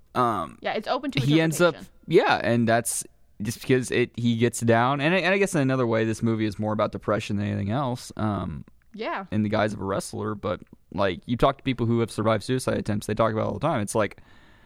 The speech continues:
Speaker 1: the reason they didn't, they have a, oh,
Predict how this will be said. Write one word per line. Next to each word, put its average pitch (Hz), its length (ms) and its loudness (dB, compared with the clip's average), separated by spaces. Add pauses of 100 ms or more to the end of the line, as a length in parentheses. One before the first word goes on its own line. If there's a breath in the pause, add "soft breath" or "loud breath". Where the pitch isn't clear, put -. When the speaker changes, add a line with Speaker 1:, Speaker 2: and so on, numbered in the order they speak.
(240 soft breath)
Speaker 1:
the 120 60 2
reason 120 160 6
they 120 80 4
didn't, 117 240 0 (400)
they 127 380 4
have 135 340 2
a, 104 360 4 (4000 loud breath)
oh, 143 240 6